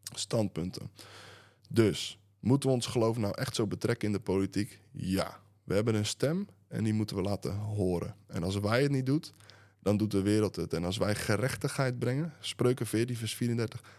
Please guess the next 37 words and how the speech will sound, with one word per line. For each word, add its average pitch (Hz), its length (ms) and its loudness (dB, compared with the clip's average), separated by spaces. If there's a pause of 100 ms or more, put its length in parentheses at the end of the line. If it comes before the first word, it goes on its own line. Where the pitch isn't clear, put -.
(160)
gerechtigheid 120 840 2
verhoogt 95 540 0
een 98 100 -4
volk. 82 280 -6
Als 104 120 -2
wij 117 200 4
onze 110 240 0
stem 160 380 0
uitspreken 123 580 -4
voor 175 380 2
gerechtigheid, 151 840 -2 (680)
dan 110 180 4
brengt 120 260 4
dat 104 140 -2
zegen 135 680 2
over 104 240 0
het 98 100 0
land 110 300 2
waarin 101 480 0
we 95 100 2
leven. 95 480 0
Maar 87 120 -4
als 101 140 0
we 92 120 0
zonde 123 400 2 (100)
toelaten, 151 540 0 (580)
dan 104 140 2
is 113 140 2
dat 92 140 0
een 92 120 0
schandvlek 117 800 -2
voor - 140 -8
de 92 100 -2
natie. 92 320 -2
Gaat 101 120 -6
de 90 60 -2
natie 113 640 0